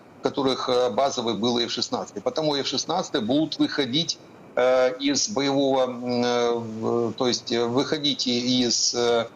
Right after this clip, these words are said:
боевого дежурства, и мы, в принципе, теоретически можем их, э, на себя переподключить.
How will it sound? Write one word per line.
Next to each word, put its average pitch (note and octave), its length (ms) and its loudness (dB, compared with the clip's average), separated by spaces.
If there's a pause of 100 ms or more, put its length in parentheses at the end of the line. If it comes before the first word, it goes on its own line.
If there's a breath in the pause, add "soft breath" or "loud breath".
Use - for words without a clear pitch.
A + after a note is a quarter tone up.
(160)
боевого C#3 440 2
дежурства, D#3+ 680 -2
и D#3+ 100 0
мы, D#3+ 240 2
в - 140 -14
принципе, D#3 500 0
теоретически - 600 -2
можем C3+ 480 2
их, - 220 -4
э, A#2 340 2
на A#2+ 120 0
себя B2 300 0
переподключить. A2+ 840 -4